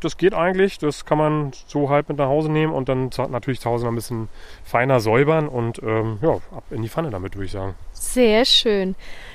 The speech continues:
Speaker 2: Damit ihr euch ein Bild davon machen könnt, wir, jeden Pilz, den wir finden, ich hoffe, es werden noch mehr, ähm, werden wir dann auch auf unserer Webseite mit einem Foto nochmal hinterlegen, damit ihr euch das besser vorstellen könnt, was wir denn alles heute so in unserem Nichtkörbchen haben. Ja. <laughs>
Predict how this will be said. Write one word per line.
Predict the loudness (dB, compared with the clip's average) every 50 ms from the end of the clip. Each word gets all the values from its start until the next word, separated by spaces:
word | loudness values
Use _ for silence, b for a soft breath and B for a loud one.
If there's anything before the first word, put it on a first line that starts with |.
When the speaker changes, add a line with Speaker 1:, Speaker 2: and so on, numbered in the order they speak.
| B 4
Speaker 2:
Damit | 6 6 6 6
ihr | 6 6
euch | 6 8 6
ein | 6
Bild | 6 8 8 6
davon | 6 6 6 6
machen | 6 4 4 2 4
könnt, | 6 6 6 6 6
wir, | 6 8 8 8 8 4 2 0
jeden | 4 6 6 6 6 6
Pilz, | 6 6 6 4 2
den | 2 4 4
wir | 4 2
finden, | 4 6 4 4 6 4 2 2
ich | 4 4
hoffe, | 4 4 4
es | 0 2 6
werden | 6 6 6 6
noch | 4 4 4 4
mehr, | 4 6 6 6 6 6 4 B B B B B
ähm, | 4 8 8 10 10 10 8 6 6 6
werden | 6 6 6 6 6
wir | 6 6
dann | 6 6 6
auch | 6 4 4 4
auf | 0 0 0
unserer | -2 -2 -2 0 0 2 2
Webseite | 2 2 4 6 6 6 6 4
mit | 2 2 2
einem | 2 2 2
Foto | 4 6 6 6 6 6 4
nochmal | 4 4 4 6 6
hinterlegen, | 6 6 4 6 6 4 4 4
damit | 2 0 0 0
ihr | 0 0
euch | 0 -2
das | -4 -4
besser | -2 -2 -2 -4
vorstellen | -4 -2 0 0 0 0 -2 -4 -4 -4 -4 -4
könnt, | -4 -4 -4 -4 -4 -4
was | -6 -6 -2 -2
wir | 0 2
denn | 2 2
alles | 2 0 -2 -2 0
heute | -2 -2 0 0
so | 0
in | 0 2
unserem | 2 4 4 4 4 4 B B B B B 0
Nichtkörbchen | 0 0 0 -2 -2 0 0 0 0 -2 -6 -4 0 2
haben. | 2 4 8 8
Ja. | 8 8 8 8 6 6 8 8 6 6 6 4 4 4
<laughs> | 4